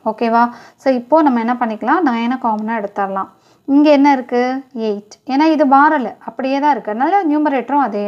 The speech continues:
தான். அதுபோல் இங்கே பார்த்தீங்கன்னா ஃபோர் இருக்குது, minus three threes are nine,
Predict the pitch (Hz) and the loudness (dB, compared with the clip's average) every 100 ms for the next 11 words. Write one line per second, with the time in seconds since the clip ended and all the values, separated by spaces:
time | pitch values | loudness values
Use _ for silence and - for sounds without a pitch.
0 | 202 208 _ - - - 294 320 330 294 | -6 -8 _ -20 -10 2 2 4 2 2
1 | 302 320 285 247 240 220 262 277 - 240 | -2 -2 -2 -4 -8 -8 -10 -10 -10 -6
2 | 262 254 214 202 - 208 208 _ - _ | -4 -4 -6 -8 -6 -6 -8 _ -20 _
3 | - 233 262 254 233 320 370 247 240 302 | -4 0 2 2 2 0 0 -6 -4 -2
4 | 311 277 269 262 254 294 247 214 311 | -2 -2 -4 -2 0 0 0 -2 -2